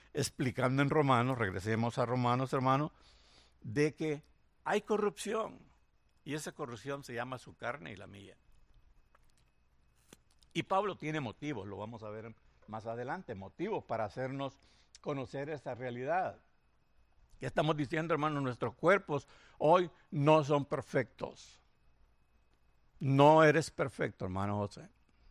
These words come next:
Eres imperfecto. Entonces, sabiendo esta,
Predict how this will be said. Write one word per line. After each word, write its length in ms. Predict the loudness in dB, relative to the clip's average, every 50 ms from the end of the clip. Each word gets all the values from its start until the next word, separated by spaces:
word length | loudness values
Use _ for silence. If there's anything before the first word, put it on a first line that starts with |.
| -20 _ -20 -12 -4 -2
Eres 240 | 0 0 0 0
imperfecto. 760 | -2 -6 -4 -4 -6 -6 -6 -6 -6 -6 -8 -12 -20 -20 -20 -20 _ _ _ _ _ _ _ _ _ _ _ _ _ _ _ _ _ _ _ _ _ _ _ _ _ _ _ _ _ _ -20 -20 -20 -20 -20 -20 _ _ _ _ _ -20 -20 _ _ -14
Entonces, 540 | -12 -2 2 4 4 4 4 2 -2 -2
sabiendo 340 | -2 0 0 0 0 0 -2
esta, 480 | -4 -4 -2 0 0 0 0 0 -4